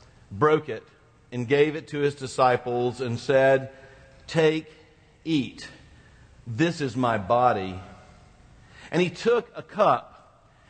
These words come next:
and when he had given thanks, he gave it to them, saying, "Drink of it, all of you, for this is my blood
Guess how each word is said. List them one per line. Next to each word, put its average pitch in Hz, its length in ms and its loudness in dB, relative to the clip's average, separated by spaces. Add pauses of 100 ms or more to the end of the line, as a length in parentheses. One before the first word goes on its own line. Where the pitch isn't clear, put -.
(180)
and 156 280 2
when 208 160 4
he 196 240 2
had 175 240 0
given 160 260 -2
thanks, 147 640 -4 (260)
he 170 300 0
gave 202 260 2
it 196 140 -4
to 151 140 -6
them, 147 240 -4
saying, 151 640 0
"Drink 175 340 0
of 160 160 2
it, 147 80 -2
all 156 340 4
of 127 120 0
you, 131 280 -2
for 147 300 2
this 143 580 0 (640)
is 147 220 0
my 170 320 6
blood 135 720 2